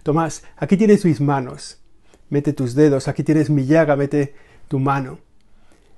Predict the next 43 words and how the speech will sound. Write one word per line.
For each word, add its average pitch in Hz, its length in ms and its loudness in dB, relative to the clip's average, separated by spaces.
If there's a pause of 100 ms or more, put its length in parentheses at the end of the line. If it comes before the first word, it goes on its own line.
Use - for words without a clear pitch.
(120)
Nos 156 220 -2
está 170 260 -4
manifestando, 190 760 0
bueno, 139 220 -2
primero 147 380 2
la 202 120 2
con-, 151 260 -4
la 135 180 -10
conversión 123 520 -4
de 151 100 -2
Tomás 151 360 -2
que 143 120 0
dice, 143 220 -2
"Señor 143 420 -2
mío 147 220 0
y 165 80 0
Dios 127 260 -6
mío". 117 300 -16 (300)
O - 40 -20
sea, 139 140 -2
el 135 80 -2
reconocimiento 143 1000 0 (360)
de 131 220 -2
la 123 280 -6
potencia, 160 720 0
de 160 80 0
la 131 140 -2
grandeza 127 540 -2
de 117 160 -4
Dios, 113 340 -12
el 127 240 -6
Señor, 123 460 -10 (640)
el 123 260 -4
Dios 147 320 2
con 127 180 -4
nosotros. - 600 -14
Jesucristo 151 680 0
es 123 80 -4
el 127 140 -4
Señor, 131 300 -6
Jesucristo - 540 -6
es 120 120 -6
Dios. 117 340 -12